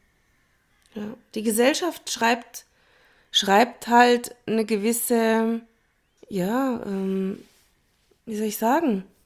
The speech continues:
Die Gesellschaft ist in ihren Strukturen so festgefahren oft, dass sobald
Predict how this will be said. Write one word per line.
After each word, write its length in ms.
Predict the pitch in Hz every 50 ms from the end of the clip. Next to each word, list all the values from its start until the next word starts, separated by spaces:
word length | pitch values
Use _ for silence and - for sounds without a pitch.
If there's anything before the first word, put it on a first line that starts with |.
| _ _ _ _ _ _ _ _ _ _ _ _ _ _ _ _ _ _ _ _ _ _ _ _ _
Die 140 | 220 233 220
Gesellschaft 560 | - 226 202 220 233 294 - 339 311 - -
ist 160 | - 254 247
in 140 | - - 233
ihren 180 | 233 - 233 240
Strukturen 560 | - - - 240 233 - - 277 302 320 294
so 100 | 269 247
festgefahren 840 | 247 - 262 330 - - - - 233 - - 180 156 156 156 160 170
oft, 400 | - 170 160 - - - - - _ _ _ _ _ _ _ _ _ _ _ _ _ _ _ _ _ _ _ _ _ _ _ _
dass 340 | - 214 214 208 - - - - - _ -
sobald 720 | - - 233 214 220 226 214 220 240 269 262 262 - -